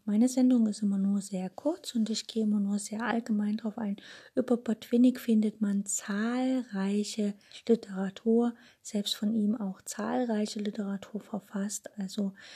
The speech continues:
ähm, eine absolute Schachgröße und man sollte, wie gesagt, äh, einfach mal sich ein paar Partien von ihm anschauen, ein paar Weltmeisterschaftskämpfe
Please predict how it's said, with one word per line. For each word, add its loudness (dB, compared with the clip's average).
ähm, -4
eine -2
absolute -6
Schachgröße -6
und -4
man 0
sollte, -2
wie -6
gesagt, -10
äh, -4
einfach 0
mal -2
sich -10
ein -20
paar -20
Partien -8
von -4
ihm -4
anschauen, -4
ein -10
paar -6
Weltmeisterschaftskämpfe -6